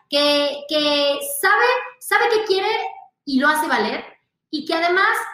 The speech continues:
no solamente es el éxito en la cancha, ¿no? Él es exitoso fuera de él. Tú lo ves y es socialmente responsable,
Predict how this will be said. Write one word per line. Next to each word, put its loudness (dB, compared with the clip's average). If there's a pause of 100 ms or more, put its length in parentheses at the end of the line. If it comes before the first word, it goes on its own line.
(180)
no -2
solamente -2
es -8
el -6
éxito -8
en -8
la -10
cancha, -10
¿no? -10
Él 0
es 0
exitoso -2
fuera 0
de -2
él. -8
Tú 0
lo 4
ves 4 (280)
y -2
es 2 (260)
socialmente -2
responsable, 0